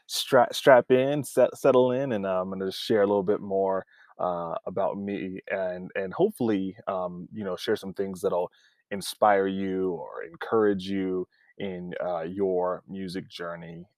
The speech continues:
as well. So, um, we'll go ahead and get started. So just a little bit about me.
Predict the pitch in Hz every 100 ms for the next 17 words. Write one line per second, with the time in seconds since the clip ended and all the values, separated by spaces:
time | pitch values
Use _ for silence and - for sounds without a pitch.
0 | - - - - 82 87 85 87 120 82
1 | - - - 95 85 80 _ _ - -
2 | 90 87 82 82 - 104 143 127 113 110
3 | 117 120 127 _ 101 107 104 104 - 110
4 | - - - 120 95 90 - 98 - 185
5 | 139 131 113 104 87 - 98 101 98 -
6 | 92 95 98 117